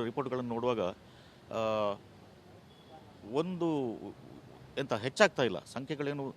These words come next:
ತುಂಬ, ಆ, ಗಣನೀಯ ರೀತಿಯಲ್ಲಿ ಹೆಚ್ಚಾಗ್ತಾ ಇಲ್ಲ. ಸ್ವಲ್ಪ ಆ ಕಡೆ ಈ ಕಡೆ ಆಗ್ತಾ ಇರ್ಬೋದು, ಸ್ವಲ್ಪ ಜಾಸ್ತಿ ಆಗಿರ್ಬೋದು. ಹುಟ್ಟಿನಿಂದಲೇ ಕೆಲವು ಮಕ್ಕಳಿಗೆ ಕಣ್ಣಿನ ತೊಂದರೆ ಇರ್ತದೆ ಮೊಬೈಲ್ ನೋಡೋದಕ್ಕಿಂತ ಮೊದಲೇ.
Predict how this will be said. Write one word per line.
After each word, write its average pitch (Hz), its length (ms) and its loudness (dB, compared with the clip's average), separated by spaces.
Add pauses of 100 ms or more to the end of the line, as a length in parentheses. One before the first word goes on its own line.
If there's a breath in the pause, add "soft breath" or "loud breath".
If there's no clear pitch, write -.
ತುಂಬ, 143 180 0
ಆ, 101 340 -4 (100)
ಗಣನೀಯ 151 360 2
ರೀತಿಯಲ್ಲಿ 135 380 -2
ಹೆಚ್ಚಾಗ್ತಾ 113 360 -2
ಇಲ್ಲ. 98 160 -2 (440 loud breath)
ಸ್ವಲ್ಪ 185 260 0
ಆ 165 100 10
ಕಡೆ 160 200 0
ಈ - 20 -6
ಕಡೆ 143 160 2
ಆಗ್ತಾ 123 200 2
ಇರ್ಬೋದು, 110 340 2
ಸ್ವಲ್ಪ 147 200 -4
ಜಾಸ್ತಿ 139 280 2
ಆಗಿರ್ಬೋದು. 120 760 2 (120)
ಹುಟ್ಟಿನಿಂದಲೇ 175 440 2
ಕೆಲವು 156 220 2
ಮಕ್ಕಳಿಗೆ 143 300 -2
ಕಣ್ಣಿನ 135 240 -2
ತೊಂದರೆ 127 280 0
ಇರ್ತದೆ 110 280 -4
ಮೊಬೈಲ್ 107 260 0
ನೋಡೋದಕ್ಕಿಂತ 104 380 -4
ಮೊದಲೇ. 92 340 0